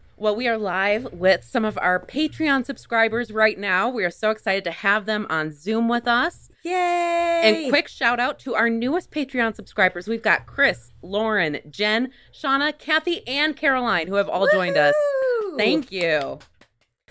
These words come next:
Speaker 2: This is when, again, one day we will have those, like, we push a button. It's like
Speaker 1: The sound effects things, yeah.
Speaker 2: <sighs> Yeah. <laughs>
Speaker 1: You should ask Santa.
Speaker 2: Well, I'm just gonna ask Patreon.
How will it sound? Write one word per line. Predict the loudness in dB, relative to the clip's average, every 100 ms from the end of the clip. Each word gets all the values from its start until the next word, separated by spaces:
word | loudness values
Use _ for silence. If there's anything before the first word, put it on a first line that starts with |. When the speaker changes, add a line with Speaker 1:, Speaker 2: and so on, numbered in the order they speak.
| -2
Speaker 2:
This | 0 0
is | -2
when, | 0 0 0 -6 -8
again, | -6 0 0 0 -2 -6
one | 0 0 2
day | 0 2 0 -2 -6
we | -4 -2
will | -2
have | 0 0 0
those, | 0 0 0 0
like, | -2 -2
we | -4 -4
push | -4 -6
a | -2
button. | -2 0 -2 -2 -2
It's | -4
like | -6
Speaker 1:
The |
sound | -2 0 0
effects | 0 -2 -4 -6 -8 -6
things, | -6 -6 -6
yeah. | -4 -4 -6 -8 -8 -2
Speaker 2:
<sighs> | -2 -2 -8 -18 -12 -8
Yeah. |
<laughs> | -8 -10 -6 -6 -4 -6 -4 -12 -12 -12
Speaker 1:
You | -4 -2
should | 2
ask | 2 2
Santa. | 0 -4 -4 -10 -12 -18 _ -20 -20 -20 -14
Speaker 2:
Well, | -4 -2
I'm | -2 -4 -8
just | -6
gonna | 0 2
ask | 2 -2 -6
Patreon. | -4 -2 0 -2